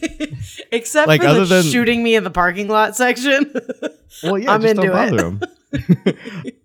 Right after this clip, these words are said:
Speaker 2: <laughs> All right, so I know we've already talked about a bunch of stuff you've looked up, but what are some of the other first things you looked up about this movie?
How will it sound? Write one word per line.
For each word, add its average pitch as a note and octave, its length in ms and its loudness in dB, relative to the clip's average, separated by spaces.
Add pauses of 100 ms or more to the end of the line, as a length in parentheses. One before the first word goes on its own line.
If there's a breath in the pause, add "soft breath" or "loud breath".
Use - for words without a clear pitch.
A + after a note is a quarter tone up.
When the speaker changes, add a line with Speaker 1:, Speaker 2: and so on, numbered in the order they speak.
Speaker 2:
<laughs> - 220 -14
All D3 120 4
right, G2+ 160 0
so A#2+ 460 0 (340)
I C3 160 0
know C3+ 180 4
we've B2+ 120 4
already A#2+ 160 6
talked G#2+ 240 2
about F#2+ 220 2
a - 20 -2
bunch F2 180 0
of F2 80 -14
stuff F2 220 -8
you've E2 140 -10
looked E2+ 180 -8
up, D#2+ 140 -6
but G2 80 -4
what G#2+ 120 2
are G#2 60 2
some G2+ 180 -4
of G2 60 -4
the F#2 140 -8
other E2+ 240 -8
first - 280 -4
things E2 220 -10
you F2 60 -4
looked E2 180 -8
up D#2+ 140 -8
about C#2 240 -8
this - 160 -14
movie? F2 260 -6